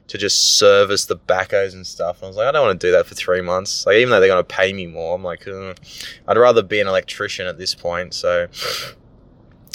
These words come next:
yeah, I think I'm gonna stick around and work at, um, S R O still. I've just given away where I work. I shouldn't have done that.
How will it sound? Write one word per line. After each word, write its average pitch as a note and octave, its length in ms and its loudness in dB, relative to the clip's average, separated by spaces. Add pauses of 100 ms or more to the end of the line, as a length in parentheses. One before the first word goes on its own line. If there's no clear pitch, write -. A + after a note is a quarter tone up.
yeah, G#2 160 2
I G#2+ 40 4
think A2 100 2
I'm G#2+ 60 -2
gonna G2+ 140 0
stick - 280 -2
around G2 380 0
and F#2 140 -4
work F#2+ 280 0
at, F#2+ 180 2
um, F2 1500 -10
S F#2 200 0
R F2+ 260 4
O F#2+ 60 4
still. G2+ 260 0
I've A2 100 6
just D3+ 160 -2
given G2+ 180 0
away F2+ 200 4
where F2 140 6
I D#2+ 60 4
work. F2 340 4
I - 40 -20
shouldn't F2+ 300 -6
have F2+ 100 2
done F2+ 80 -8
that. F2+ 180 -2